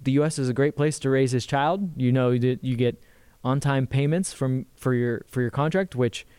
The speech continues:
uh, he signed a new contract, um, and I would assume there's probably some caveats in there about making some more money.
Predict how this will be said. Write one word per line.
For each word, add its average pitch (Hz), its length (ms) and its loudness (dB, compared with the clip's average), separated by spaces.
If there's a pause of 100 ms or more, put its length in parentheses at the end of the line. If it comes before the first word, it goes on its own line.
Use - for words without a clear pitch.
(320)
uh, 113 140 0
he 120 120 2
signed 135 260 0
a 147 60 2
new 151 100 2
contract, 143 640 -2 (140)
um, 117 380 -2 (340)
and 113 380 0 (360)
I 117 120 0
would 117 140 0
assume 131 500 0
there's 123 180 0
probably 120 320 -2
some 120 300 -2 (520)
caveats 143 460 0
in 143 100 0
there 147 180 2
about 143 180 2
making 131 320 0
some 135 120 0
more 127 140 2
money. 139 340 0